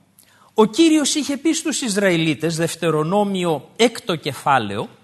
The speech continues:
Σας διαβάζω τα χωρία έξι έως οκτώ, Δευτερονόμιο έκτο κεφάλαιο έξι έως οκτώ, «Να μείνουν στην καρδιά σου οι εντολές αυτές που εγώ σήμερα σου δίνω,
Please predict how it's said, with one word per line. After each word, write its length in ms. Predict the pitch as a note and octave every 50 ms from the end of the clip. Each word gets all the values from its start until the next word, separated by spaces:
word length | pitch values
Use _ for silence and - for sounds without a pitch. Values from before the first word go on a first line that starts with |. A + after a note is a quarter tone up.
| _ _ _ _
Σας 240 | - - - F#3+ E3
διαβάζω 440 | D3 F3 D#3+ D3+ F#3+ F#3+ E3+ F3+ F3
τα 120 | F3+ -
χωρία 420 | D#3 - - E3+ F3 F#3+ F#3 E3+ - -
έξι 360 | G3 G3+ G3 - - - F#3
έως 260 | E3 D#3+ D#3+ - -
οκτώ, 440 | C#3+ B2 - - - C3+ C#3+ F#3+ -
Δευτερονόμιο 1000 | C#3 B2+ C3 - - - D3+ C#3 C3+ C3 C#3 D3 D#3 D#3 D3+ D3+ D3 C#3 C3+ - -
έκτο 360 | - F3 - - - - D3+
κεφάλαιο 540 | B2+ - B2+ - - - D3 C#3 C3 B2+ B2
έξι 320 | - D#3 - - - - D3
έως 220 | C3+ B2 A#2+ -
οκτώ, 460 | A#2 - - - - G#2+ - _ _ _ _ _ _ _ _ - - - - - -
«Να 320 | G#3 A3 A3+ A3+ A3+ A3
μείνουν 420 | A#3 C4+ E4+ F4+ E4+ D4+ D4 C#4
στην 260 | A#3+ - - A#3+ A#3 G#3
καρδιά 500 | G3+ F#3+ F#3 F#3 E3+ F3+ G3+ C4 D#4 D4+
σου 200 | - - - D4
οι 100 | C4 A#3
εντολές 540 | G3+ F#3 D#3 D#3 D3 C#3+ C#3 B2 B2 -
αυτές 560 | B2 G#2 - - - - C3 C#3 F#3 - - -
που 140 | - D3+
εγώ 240 | D3 C#3 C3 C3 D#3
σήμερα 420 | - - - F3 D3 C3+ B2+ B2 B2
σου 220 | - - C3 A#2+
δίνω, 380 | G2+ A#2 A2+ F#2+ G2 A#2+ G#3+